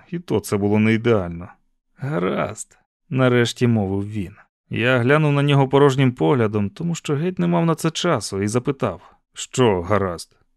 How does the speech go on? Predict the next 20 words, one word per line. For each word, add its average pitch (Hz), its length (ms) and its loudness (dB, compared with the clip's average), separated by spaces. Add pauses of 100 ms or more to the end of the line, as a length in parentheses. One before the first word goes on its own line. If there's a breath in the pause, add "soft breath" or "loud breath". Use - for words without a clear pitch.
(120)
Втім, 131 380 0
трупер 156 400 0
дивився 156 420 0
кудись 165 300 0
за 156 140 0
мене 107 480 0
і 98 60 -4
подав 113 460 -2
незрозумілий 117 720 2
знак. 113 500 -6 (480)
Я 135 280 -2
відчув 135 420 -2
рух 143 220 0
за 101 120 -2
спиною. 85 520 -10 (420)
«Побачимося, 175 960 4
Томе!» 87 600 -2 (420)
Це 165 260 -6
був 143 280 0
Барнс. 104 640 -8